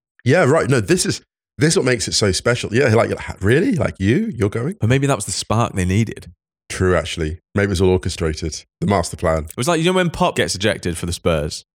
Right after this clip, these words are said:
Speaker 2: r-, you know, get the
Speaker 1: Yeah.
Speaker 2: ca-, crowd hyped, get the players a little bit more, like,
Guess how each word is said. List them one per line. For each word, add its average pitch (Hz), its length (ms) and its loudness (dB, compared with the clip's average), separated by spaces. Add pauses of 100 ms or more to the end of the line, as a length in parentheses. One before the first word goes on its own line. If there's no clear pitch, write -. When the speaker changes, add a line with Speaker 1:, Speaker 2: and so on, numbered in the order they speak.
(220)
Speaker 2:
r-, 101 220 -8
you 101 100 -2
know, 87 120 -2
get - 180 0
the 107 60 0
Speaker 1:
Yeah. 80 200 2
Speaker 2:
ca-, 76 40 -8
crowd 101 340 0
hyped, 92 420 -2 (140)
get 117 120 0
the 95 80 -4
players 98 380 0
a 98 40 -4
little 85 160 -2
bit - 140 -6
more, 90 280 -2
like, 87 380 -4